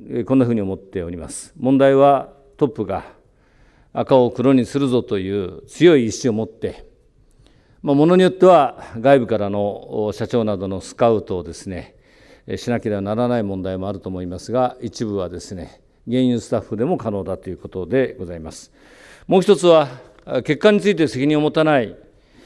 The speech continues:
えー、そういうことについて、なぜそういうふうになるかというと、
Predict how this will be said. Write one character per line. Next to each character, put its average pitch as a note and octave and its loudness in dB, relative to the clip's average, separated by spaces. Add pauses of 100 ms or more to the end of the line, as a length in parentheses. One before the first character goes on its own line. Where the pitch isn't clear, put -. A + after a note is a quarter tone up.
(360)
え C3 0
ー、 A#2+ 0
そ D#3+ 4
う - 8
い D#3+ 8
う D3+ -2
こ D#3 2
と E3 4
に D3+ 4
つ - -2
い C3+ 2
て、 A2 0
な C#3+ 2
ぜ G3 4
そ D#3 2
う D#3 4
い D3+ 4
う - 0
ふ C#3 2
う - 2
に C#3 2
な A#2+ 0
る A#2+ -4
か B2+ -2
と - -10
い G#2 -4
う G2 -8
と、 A2+ 0